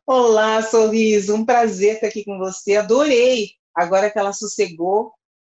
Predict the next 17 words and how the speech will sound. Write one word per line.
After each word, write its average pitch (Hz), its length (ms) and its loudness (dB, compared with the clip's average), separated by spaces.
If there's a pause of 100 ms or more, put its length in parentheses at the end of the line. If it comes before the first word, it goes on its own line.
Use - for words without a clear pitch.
(120)
falei, 214 260 0
"Nossa, 220 560 -2
gente, 156 600 -6
e 170 260 -4
ainda 220 420 -2
falta 247 560 -4
o 254 380 -4
colunista 240 800 -2
de 214 240 -8
revista, 208 720 -6 (480)
que 180 60 -4
agora 170 320 0
chegou 202 360 -2
mais 214 360 -2
esse 214 540 -2
a 214 40 -14
fazer 190 640 -2